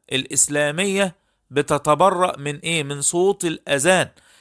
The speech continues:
الرسول عليه الصلاة والسلام كان بيوصي المؤذنين أن يرفعوا أصواتهم في الأذان.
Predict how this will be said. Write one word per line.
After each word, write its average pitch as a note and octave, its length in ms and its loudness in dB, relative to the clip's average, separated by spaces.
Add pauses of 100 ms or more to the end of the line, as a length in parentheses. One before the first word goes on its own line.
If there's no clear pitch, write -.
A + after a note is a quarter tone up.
(140)
الرسول C#3+ 640 0
عليه D3+ 340 -4
الصلاة D3+ 400 -2
والسلام C3 720 -2
كان D3 220 -2
بيوصي F3 520 0
المؤذنين D3+ 840 -4 (480)
أن G#3 180 0
يرفعوا F#3 720 0
أصواتهم C3 720 0 (880)
في - 140 -2
الأذان. C3 640 0